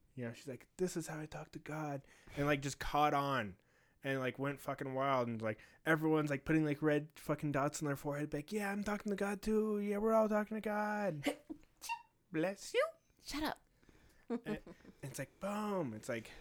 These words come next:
Speaker 1: a-, and, like, now the, the bitch, like, like, her zit's, like, starting to fade. She's like, "God damn it, I have to, like, keep up appearances 'cause I started this fucking lie." It's like, "I talked to Shiva through this," or whatever.
Speaker 2: Mm-hmm.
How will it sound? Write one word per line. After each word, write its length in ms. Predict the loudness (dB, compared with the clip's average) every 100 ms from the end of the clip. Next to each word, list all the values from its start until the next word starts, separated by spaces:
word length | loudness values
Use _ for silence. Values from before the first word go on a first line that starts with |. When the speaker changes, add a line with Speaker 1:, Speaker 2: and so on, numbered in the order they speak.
| -20 -20 _ _ _ -20 _ _ _ _ _ -2
Speaker 1:
a-, 160 | 0 2
and, 160 | 2 4
like, 240 | 0 0
now 300 | 2 4 4
the, 200 | 2 0 -6
the 140 | -8 -2
bitch, 260 | -2 -2
like, 240 | -2 -4 -4
like, 160 | -4 -2
her 120 | -2
zit's, 320 | -2 -4 -2
like, 140 | -6 -4
starting 240 | -2 -2
to 60 | -4
fade. 320 | -4 -4 -4
She's 100 | -8
like, 100 | -14 -16 -18 -16
"God 80 | -14
damn 100 | -12 -12
it, 60 | -10
I 20 |
have 100 | -10
to, 100 | -8 -8
like, 200 | -8 -10
keep 260 | -12 -6
up 160 | -6 -6
appearances 800 | -12 -10 -6 -4 -4 -6 -8 -8 -14 -20 _ -8
'cause 140 | -2
I 100 | -2
started 380 | -2 0 0 0
this 180 | -4 -6
fucking 480 | -4 -2 -4 -8 -4
lie." 520 | 0 2 2 -2 -8 _ _ _ _ _ _ _ _ _ _ _ _ _ _
It's 100 | -12
like, 140 | -12 -10
"I 40 |
talked 280 | -8 -4 -2
to 80 | -2
Shiva 520 | -4 -2 0 4 2
through 180 | 2 2
this," 600 | 4 6 6 4 -2 -6
or 220 | -4 -4 -6
whatever. 520 | -6 -6 -6 -10 -14 _ _ _ -10
Speaker 2:
Mm-hmm. 180 | -6